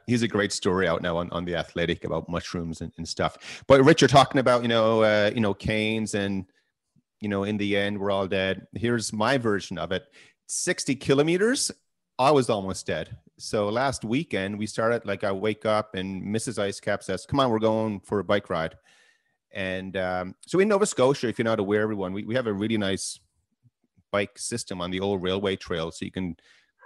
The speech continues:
you know, ride along by the ocean and the sea and beaches and stuff.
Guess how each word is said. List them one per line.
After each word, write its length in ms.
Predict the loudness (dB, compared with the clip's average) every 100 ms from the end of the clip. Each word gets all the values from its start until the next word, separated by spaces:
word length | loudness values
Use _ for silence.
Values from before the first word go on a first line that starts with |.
| -20 -20 -6
you 100 | 0
know, 140 | 4 4
ride 340 | 4 4 4
along 580 | 2 2 0 0 -2 -2
by 140 | -4 -2
the 140 | -2
ocean 520 | -2 -2 -6 -8 -8
and 100 | -8
the 60 | -10
sea 420 | -6 -4 -2 -4
and 140 | -4
beaches 340 | -6 -8 -8 -12
and 80 | -4
stuff. 240 | -2